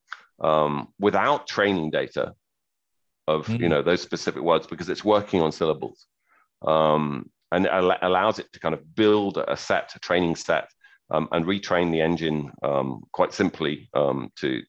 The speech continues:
Speaker 1: to, to, to understand this new keyword set. Um, and it has very low resource requirements. It's running at,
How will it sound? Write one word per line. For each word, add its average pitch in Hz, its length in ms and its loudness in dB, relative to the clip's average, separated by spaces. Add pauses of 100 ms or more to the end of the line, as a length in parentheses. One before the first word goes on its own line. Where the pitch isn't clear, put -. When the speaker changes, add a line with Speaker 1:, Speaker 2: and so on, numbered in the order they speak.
Speaker 1:
to, 62 180 -4 (120)
to, 62 200 -6
to - 160 -2
understand 80 400 2
this - 140 -8
new 69 340 -4 (100)
keyword 62 300 -4
set. - 160 -4 (1000)
Um, 80 760 2 (520)
and 104 280 -2
it 90 240 0
has 90 220 -4
very 82 220 2
low 71 180 2
resource 71 480 -4
requirements. 71 600 0
It's - 140 -14
running 69 240 0
at, 60 120 -4